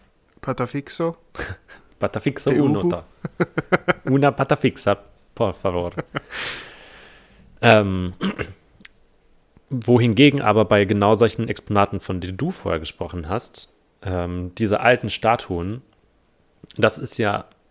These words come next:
Speaker 2: per se auch Kunst. Nur, dass wir es nicht verstehen, weil wir uns damit auch nicht auseinandersetzen, weil es damit, also weil wir keinen his-, äh, historischen, kulturellen Bezug dazu haben. Für uns ist dann plötzlich die Kunst nur noch, wie es geschaffen wurde, sprich,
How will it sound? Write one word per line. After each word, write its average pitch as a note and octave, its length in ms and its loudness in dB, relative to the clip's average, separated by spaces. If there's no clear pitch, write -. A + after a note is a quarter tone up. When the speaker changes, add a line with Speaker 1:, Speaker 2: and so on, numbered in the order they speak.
Speaker 2:
per G#2+ 220 0
se A#2 300 0
auch G2 260 0
Kunst. - 560 -8
Nur, A2+ 220 4
dass G#2+ 220 0
wir G#2+ 100 0
es - 140 -6
nicht G2+ 140 -8
verstehen, D#2+ 680 -6
weil G#2 240 2
wir A2 80 -2
uns G#2 140 -2
damit G#2 180 0
auch G#2 60 -2
nicht F#2+ 160 -4
auseinandersetzen, G#2 840 -2
weil G2 80 2
es - 60 -8
damit, G2 320 -4
also F#2+ 140 -2
weil G2 160 2
wir G2 60 -10
keinen G#2 420 -2
his-, G2+ 220 -6
äh, G#2 240 -10
historischen, A2+ 520 -2
kulturellen G2+ 400 0
Bezug A#2 300 -4
dazu - 280 -6
haben. F2 300 -6
Für - 160 -4
uns C#3+ 240 -2
ist - 120 -8
dann G#2+ 120 -2
plötzlich - 320 -4
die - 80 -8
Kunst - 320 -2
nur A#2 140 0
noch, A2 180 0
wie G#2 80 0
es - 120 -6
geschaffen F#2+ 460 -6
wurde, G#2 360 -4
sprich, - 540 -6